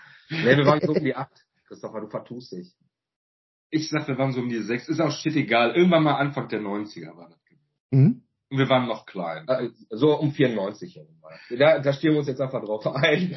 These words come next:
Speaker 2: Sagen wir dreiundneunzig, das ist die goldene Mitte.
Speaker 1: Genau. Da hatten unsere Eltern nämlich einen Dauerplatz, äh,
Speaker 2: In den Niederlanden an, äh, wie
Speaker 1: A-,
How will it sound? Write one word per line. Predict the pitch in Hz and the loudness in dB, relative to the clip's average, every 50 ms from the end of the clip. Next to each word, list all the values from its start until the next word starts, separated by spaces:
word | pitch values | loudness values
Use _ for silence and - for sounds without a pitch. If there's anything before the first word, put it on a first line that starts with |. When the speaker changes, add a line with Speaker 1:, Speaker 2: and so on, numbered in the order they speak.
| - - | 0 0
Speaker 2:
Sagen | 170 170 156 151 | 0 2 2 0
wir | 143 | -2
dreiundneunzig, | 139 131 135 147 170 190 185 170 151 143 151 160 - 165 151 135 135 | -2 -2 0 0 0 0 -2 -2 -2 -2 -2 -2 -4 -4 -4 -4 -4
das | 139 123 | -4 -4
ist | 135 131 - | -6 -6 -6
die | 131 123 | -8 -2
goldene | - 127 127 131 131 127 117 | 0 0 2 2 0 -2 -4
Mitte. | 107 101 95 107 95 - - _ - - - - _ _ _ _ _ _ | -6 -8 -8 -10 -10 -12 -10 _ -2 -2 -2 -2 _ _ _ _ _ _
Speaker 1:
Genau. | 135 _ 131 120 107 104 98 90 - _ _ _ _ _ | -4 _ 0 0 2 0 -2 -2 -6 _ _ _ _ _
Da | 110 113 127 | 2 2 2
hatten | 127 131 120 | 2 -2 -6
unsere | 123 127 131 131 135 127 | -6 -6 -2 0 0 2
Eltern | 131 131 135 143 127 | 0 0 0 -2 -4
nämlich | 127 127 123 123 123 | -2 -4 -4 -6 -8
einen | 117 113 113 117 | -10 -12 -6 -2
Dauerplatz, | 120 117 123 123 113 - - - 120 117 113 - - - | 0 2 2 2 0 -4 -4 -2 -2 -2 -2 -2 -10 -8
äh, | - 110 104 104 104 101 98 _ _ _ _ _ _ _ _ _ _ _ _ _ _ _ _ _ _ _ _ _ _ _ _ _ _ _ _ _ _ _ _ _ | -4 0 0 0 0 -2 -6 _ _ _ _ _ _ _ _ _ _ _ _ _ _ _ _ _ _ _ _ _ _ _ _ _ _ _ _ _ _ _ _ _
Speaker 2:
In | - 113 | -10 -8
den | 113 107 | -6 -6
Niederlanden | 110 120 135 143 131 127 131 131 131 | -6 -4 -2 -2 -2 -2 -2 -4 -6
an, | - 117 117 117 113 113 117 117 | -6 -8 -8 -8 -8 -8 -10 -8
äh, | 107 107 110 107 101 | -4 -2 -2 -2 -2
wie | 104 113 120 123 127 - 113 | -4 -6 -4 -4 -4 -4 -4
Speaker 1:
A-, | 113 127 123 | 2 2 2